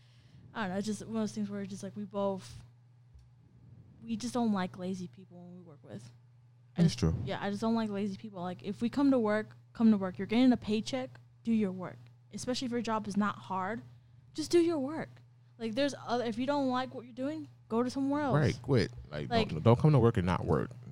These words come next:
Speaker 2: There's no, nothing more annoying than someone who doesn't wanna work at work. Like,
Speaker 1: Yeah.
Speaker 2: stay home,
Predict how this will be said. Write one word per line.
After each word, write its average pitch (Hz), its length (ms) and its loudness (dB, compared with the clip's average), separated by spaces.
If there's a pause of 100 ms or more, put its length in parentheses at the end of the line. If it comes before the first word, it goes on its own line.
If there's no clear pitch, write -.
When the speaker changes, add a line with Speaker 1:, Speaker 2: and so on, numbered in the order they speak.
Speaker 2:
There's 95 180 -4
no, 117 220 8
nothing 113 240 4
more 107 160 8
annoying 87 400 4
than 87 80 0
someone 90 340 4
who 90 140 4
doesn't 90 320 4
wanna 80 160 2
work 95 280 6
at 82 200 -2
work. 98 280 0
Like, 165 140 -4
Speaker 1:
Yeah. 247 120 -2 (240)
Speaker 2:
stay 196 220 8
home, 208 500 6